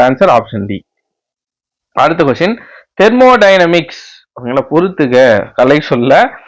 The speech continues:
இது பாருங்க, எல்லாமே ஒரே மாதிரியே இருக்கும். But என்னன்னு பார்த்தோன்னா கொஞ்சம் கொஞ்சம் டிஃபரன்ஸ் வச்சு நம்மளாலே கண்டுபிடிக்க முடியும். பாருங்க, தெர்மோடைனமிக்ஸ், தெர்மோடைனமிக்ஸ். டயமி-, டைனமிக்ஸ்னாலே என்னன்னா இயக்கம், அதாவது ஒரு மோஷன்ல இருக்கிறது.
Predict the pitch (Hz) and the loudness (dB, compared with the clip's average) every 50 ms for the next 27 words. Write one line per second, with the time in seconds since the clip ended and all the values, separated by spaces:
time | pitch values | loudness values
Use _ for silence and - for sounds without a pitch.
0 | - _ _ - - 131 131 131 131 139 143 131 147 180 190 127 117 139 165 175 | -20 _ _ -12 -10 -8 -4 0 0 0 0 0 0 0 2 2 2 2 2 2
1 | 180 185 208 196 160 156 156 180 202 208 190 180 165 156 165 170 160 143 131 123 | 2 0 0 0 0 2 2 2 2 2 2 0 2 2 2 2 2 0 -2 -2
2 | 156 214 269 302 - - - - - _ _ - - 160 208 - _ _ _ _ | 0 0 0 0 -2 -6 -18 -20 -20 _ _ -4 -4 -4 -4 -4 _ _ _ _
3 | _ _ _ _ - 139 151 165 165 175 165 160 156 139 120 127 131 151 196 254 | _ _ _ _ -4 -4 0 0 0 0 0 2 0 0 2 0 0 0 2 0
4 | 254 - - 214 220 240 240 247 240 220 196 185 175 165 170 160 120 - - - | 0 -2 -2 -2 -2 -2 -2 -4 -2 -2 -2 0 0 0 2 2 0 -2 -4 -8
5 | 135 143 143 143 143 - 165 - 208 202 190 170 165 - - 202 165 147 147 147 | -8 -6 -6 -6 -4 -4 -2 0 0 0 2 0 -2 -2 0 0 0 0 2 2
6 | 147 147 180 185 - 139 147 160 165 147 135 120 120 117 113 110 - - 123 117 | 2 2 0 0 -2 -4 -4 -4 -4 -6 -6 -6 -6 -6 -6 -4 -4 -2 -2 -2
7 | 123 143 165 - - 147 160 160 175 175 180 190 185 151 131 131 135 165 185 180 | 0 0 -2 -2 0 0 0 2 2 2 2 2 2 2 0 0 2 2 2 2
8 | 170 160 160 147 127 - - - - - _ _ _ _ _ _ _ _ - 131 | 0 0 0 -2 -4 -6 -16 -20 -20 -20 _ _ _ _ _ _ _ _ -4 -2
9 | 131 135 143 160 185 247 311 311 247 - - 131 123 127 131 147 151 143 135 131 | -2 0 2 2 4 4 2 2 0 -4 -8 -4 0 0 0 0 0 0 -2 -2
10 | 120 - - _ _ - - _ _ - 131 139 160 208 233 233 220 208 - 156 | -4 -6 -10 _ _ -20 -20 _ _ -4 0 0 2 2 2 2 0 -2 -4 -2
11 | 147 147 156 185 208 208 196 175 165 170 160 156 151 165 165 156 135 135 147 180 | 0 0 0 2 0 -2 -2 -4 -4 -2 -2 0 0 0 0 0 0 0 0 0
12 | 190 151 143 156 165 160 - 151 127 113 - 113 117 131 156 175 170 165 160 147 | 0 0 0 0 -2 0 0 -2 -2 -2 -2 -2 0 0 2 2 2 2 0 0
13 | 151 156 180 180 - 190 170 147 139 131 127 123 120 117 117 107 113 | 0 0 0 0 0 -2 -2 0 0 0 0 0 -2 -2 -2 -2 -2